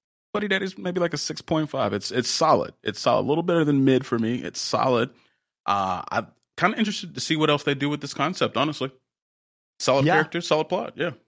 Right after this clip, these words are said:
Speaker 2: I can definitely agree with that. You know, I'd probably give it a six, six and a half, like you did. Um, I am interested to see where it goes.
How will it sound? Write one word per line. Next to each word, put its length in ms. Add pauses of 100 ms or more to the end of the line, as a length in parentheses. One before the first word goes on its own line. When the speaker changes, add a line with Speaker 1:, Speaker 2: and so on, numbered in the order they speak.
(260)
Speaker 2:
I 120
can 100
definitely 200
agree 120
with 80
that. 140
You 60
know, 80
I'd 100
probably 160
give 160
it 20
a 40
six, 280
six 180
and 60
a 40
half, 240
like 160
you 100
did. 260 (140)
Um, 600
I 120
am 120
interested 380
to 60
see 160
where 160
it 120
goes. 460